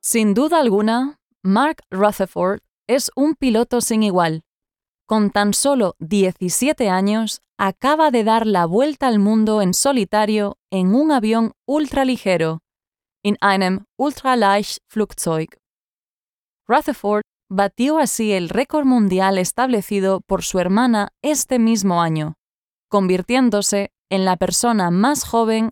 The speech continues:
en dar la vuelta al mundo. La rivalidad entre hermanos no supuso un obstáculo, pero, aún así, el viaje fue todo menos fácil.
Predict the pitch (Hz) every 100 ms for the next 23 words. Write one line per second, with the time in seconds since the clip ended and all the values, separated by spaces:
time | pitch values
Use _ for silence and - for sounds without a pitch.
0 | - - 175 175 220 254 226 170 170 233
1 | 262 - 247 214 175 160 156 160 _ _
2 | _ _ _ _ _ _ _ 196 208 190
3 | 202 196 196 190 285 311 294 247 208 202
4 | 202 202 202 - - 214 233 330 - 240
5 | 233 233 233 196 - - 196 170 160 156
6 | 160 _ _ _ _ 202 185 180 175 156
7 | - 180 214 285 233 - 196 - _ _
8 | _ - 214 202 202 240 294 302 247 202
9 | 190 _ 262 302 311 208 202 202 185 165
10 | - 180 - 160 156